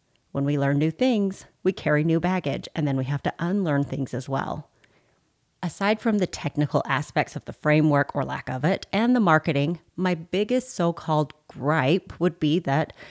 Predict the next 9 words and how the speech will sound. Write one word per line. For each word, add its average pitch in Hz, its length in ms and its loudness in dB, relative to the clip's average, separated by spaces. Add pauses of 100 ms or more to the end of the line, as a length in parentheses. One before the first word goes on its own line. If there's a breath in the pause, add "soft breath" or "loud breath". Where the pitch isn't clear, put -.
(260 loud breath)
anytime 202 480 2
you 170 80 4
take - 240 -6
a 123 40 -8
hard 165 440 0
stance, 151 600 -4 (400 soft breath)
there's 156 200 2
morality 139 720 2
attached. - 640 -8